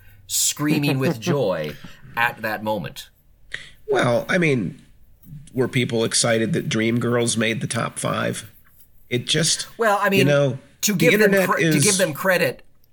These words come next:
Speaker 1: well, no,
Speaker 2: Yeah.
Speaker 1: to give, to, to, 'cause apparently for that award, Oscar gave them a list of moments.
Speaker 2: Yeah.
Speaker 1: Like, they had, like, twenty they could choose from. 'Cause I was trying to figure out, I'm like, how did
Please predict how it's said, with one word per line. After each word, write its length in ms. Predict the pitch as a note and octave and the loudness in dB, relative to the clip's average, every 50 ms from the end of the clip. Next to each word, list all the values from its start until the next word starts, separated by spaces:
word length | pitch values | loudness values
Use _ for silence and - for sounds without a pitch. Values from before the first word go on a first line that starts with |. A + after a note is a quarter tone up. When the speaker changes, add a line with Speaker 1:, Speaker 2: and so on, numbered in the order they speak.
| - - - | -20 -10 -2
Speaker 1:
well, 120 | G3 G3 | 0 2
no, 60 | F#3+ F3+ | 4 4
Speaker 2:
Yeah. 60 | F3+ | 2
Speaker 1:
to 100 | - A#3 | 2 0
give, 220 | F3+ F#3+ A3+ F#3+ - - - - - | 0 0 -2 -2 -4 -10 -18 -8 -4
to, 240 | - F#3+ F#3+ F3 C#3 | -4 -2 -2 -2 -2
to, 360 | C3+ - F#3 F3 D#3+ D#3 D3+ - - | -2 -2 -2 -2 -4 -4 -6 -8 -2
'cause 160 | - F#3 D#3 | -2 0 0
apparently 560 | D#3+ D3+ - F#3+ G#3+ A3 A3+ F3+ E3 E3 E3 | 0 -2 -2 -2 0 0 0 0 0 -2 0
for 140 | C#3+ C#3 C#3 B2+ | 0 0 -2 -2
that 340 | A2 B2 D#3 F3+ F#3 F#3 - | 0 0 2 2 2 2 0
award, 720 | C3 B2+ B2 A#2+ B2 A#2+ A#2 A2+ A2 A2 G#2+ G2+ G2 - - - - - - - - - - - | -2 -4 -4 -4 -4 -2 0 0 0 0 -2 -4 -4 -6 -8 -14 -18 -18 -18 -16 -16 -16 -8 -4
Oscar 460 | C3+ C#3+ D3+ D3+ - - E3 D#3 C#3 | -2 0 0 0 0 0 0 -2 -2
gave 340 | C3 G2 C3+ C3 C3 B2 A2+ | 0 0 0 0 0 -2 -2
them 140 | A#2+ A#2 G#2+ | -4 -2 -2
a 80 | A2 G#2+ | -2 -2
list 260 | G#2 A2 G#2 - - | -2 -2 -4 -2 -4
of 140 | G#2 F2 E2 | -4 -4 -4
moments. 560 | F2+ F#2 D#2+ C#2+ C2+ - - - - - - - - - - - - - - - - - - - | -4 -4 -4 -6 -8 -10 -10 -8 -8 -8 -10 -12 -18 -20 -20 -20 -20 -20 -20 -20 -20 -20 -10 -4
Speaker 2:
Yeah. 240 | A2 G#2+ D#2 - - - - - - - - - | -2 -2 -2 -4 -6 -12 -20 -20 -20 -20 -12 -6
Speaker 1:
Like, 160 | - A2+ A2+ | -6 -4 -4
they 100 | A2+ A#2+ | -2 -2
had, 140 | C3+ C#3 B2 | -2 0 0
like, 200 | B2+ B2 A2 - | -2 -4 -4 -4
twenty 420 | - - C#3+ D3 D3 C#3 C3 A#2+ | -6 -4 -2 0 0 0 0 -2
they 140 | A2 G#2+ G2+ | -2 -4 -4
could 120 | - G2 - | -4 -4 -4
choose 280 | - - A2 F#2 E2 | -4 -4 -4 -4 -4
from. 200 | - - C#2+ C2+ | -4 -6 -6 -6
'Cause 120 | C#2 A#2+ C3+ | -4 -2 0
I 80 | D#3+ | 0
was 100 | E3+ E3+ | 0 0
trying 140 | F#3 E3+ C#3 | 0 -2 -2
to 60 | C3+ | -2
figure 180 | - C3+ B2 A#2+ | -2 -2 -2 -2
out, 40 | A2+ | -2
I'm 60 | A2+ | -2
like, 140 | A#2 A2 - | -4 -4 -4
how 200 | - C#3 E3+ F#3 | -2 -2 0 0
did 300 | E3+ C3 G2+ G2+ F#2+ | -2 -4 -8 -10 -12